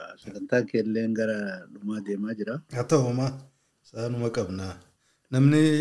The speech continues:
Speaker 2: haajaa biraa
Speaker 1: Haa.
Speaker 2: qabaatee yoo jiraate isin hiniinu, eh, itti
Speaker 1: Eh.
Speaker 2: fufi. Mm.
Speaker 1: Haa.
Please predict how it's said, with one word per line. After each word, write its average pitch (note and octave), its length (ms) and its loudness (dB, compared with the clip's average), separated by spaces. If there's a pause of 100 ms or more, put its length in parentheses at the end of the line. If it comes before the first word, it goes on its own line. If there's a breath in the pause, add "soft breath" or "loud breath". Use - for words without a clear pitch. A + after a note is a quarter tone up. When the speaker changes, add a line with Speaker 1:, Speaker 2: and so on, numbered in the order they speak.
(400)
Speaker 2:
haajaa C#3 420 10
biraa C#3 180 8
Speaker 1:
Haa. D3 140 8
Speaker 2:
qabaatee C3+ 360 8
yoo C3 100 8
jiraate A2+ 420 4
isin A2 220 0
hiniinu, A#2+ 480 6 (1040)
eh, A#2 500 -20 (100)
itti G#2+ 200 -2
Speaker 1:
Eh. - 60 0
Speaker 2:
fufi. C3 280 2 (320)
Mm. G#2 280 -4
Speaker 1:
Haa. F#2+ 760 -8